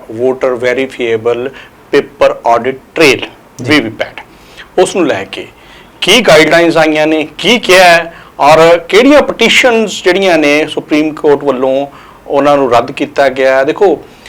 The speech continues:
Speaker 1: ਅ, ਅਕਸਰ ਅਸੀਂ ਸੁਣਦੇ ਆ ਰਹੇ ਹਾਂ, <clears throat> ਮਾਮਲਾ ਜਿਹੜਾ ਹੈ ਈ ਵੀ ਐਮ ਇਲੈਕਟ੍ਰੋਨਿਕ ਵੋਟਿੰਗ ਮਸ਼ੀਨ ਨੂੰ ਲੈ ਕੇ ਕਾਫੀ ਲੰਮੇ ਸਮੇਂ ਤੋਂ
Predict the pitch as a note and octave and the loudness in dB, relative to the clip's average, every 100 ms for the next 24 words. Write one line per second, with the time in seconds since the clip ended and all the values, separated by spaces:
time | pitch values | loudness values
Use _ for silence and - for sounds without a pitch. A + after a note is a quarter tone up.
0 | - - - D#3+ E3 - - - - - | -20 -12 0 4 4 2 -4 -6 -6 0
1 | B3+ A#3+ A#3 G#3+ - G3 F#3 F3 - - | 2 2 0 -4 -2 2 4 2 -2 -8
2 | - A#3 F#3 D3 B2+ C3 C3+ C3 C3+ - | -4 -2 0 2 4 2 2 0 -2 -2
3 | - E3+ - D3 C3 C3+ C#3+ C3+ C3+ C3 | 0 0 -2 -2 0 2 2 2 2 2
4 | B2+ - - - - D3+ D3+ D#3 D3+ D3 | 2 -2 -12 -20 -4 0 4 4 2 0
5 | C3+ C3+ C3+ D3 C#3+ C3+ B2 D3 D3 C#3 | -2 -2 0 -2 -2 -4 -6 -4 -4 -2
6 | C3 - D#3 G3 D3 A2+ A#2+ - B2 A2+ | -4 -2 0 2 2 2 0 -2 -4 -4
7 | A2+ - F3 - G3 F3+ B2 A2 D#3+ F#3 | -6 0 0 0 -4 -4 -4 -2 0 0
8 | E3+ - C#3 B2 A#2 - C#3+ D#3+ | -2 -2 -4 -4 -6 -2 2 2